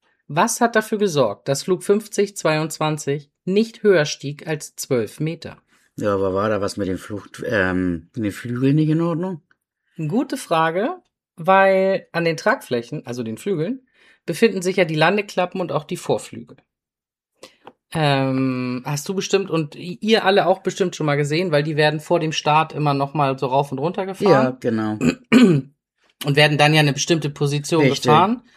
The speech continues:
Speaker 1: damit der Auftrieb beim Start erhöht wird und bei der Landung werden die ja so hochgeklappt.
Speaker 2: Ja.
Speaker 1: Und damit kann nämlich der Auftrieb dann besser erzeugt werden.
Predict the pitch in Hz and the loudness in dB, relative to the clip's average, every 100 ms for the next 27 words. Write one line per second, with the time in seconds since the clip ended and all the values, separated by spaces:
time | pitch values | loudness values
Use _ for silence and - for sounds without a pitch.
0 | _ _ _ - 151 151 156 143 175 - | _ _ _ 0 0 2 2 4 2 0
1 | - 151 143 143 - 143 139 131 127 170 | -6 0 0 0 2 2 2 0 0 0
2 | 175 185 180 156 147 139 135 139 170 160 | 0 -4 -4 -4 0 2 4 4 4 4
3 | 147 143 143 135 156 143 127 - - - | 2 4 2 2 0 -2 -6 -8 -6 0
4 | 143 143 _ _ _ _ - - - - | 2 0 _ _ _ _ -20 -20 -20 -20
5 | _ _ _ _ _ _ _ - - 135 | _ _ _ _ _ _ _ -20 -6 0
6 | 135 147 156 139 127 - 123 131 - 135 | 2 0 0 0 0 0 -2 -2 -6 -6
7 | 123 117 117 - 104 - 120 104 - - | -4 -2 -2 -4 -10 -8 -8 -8 -14 -20
8 | _ | _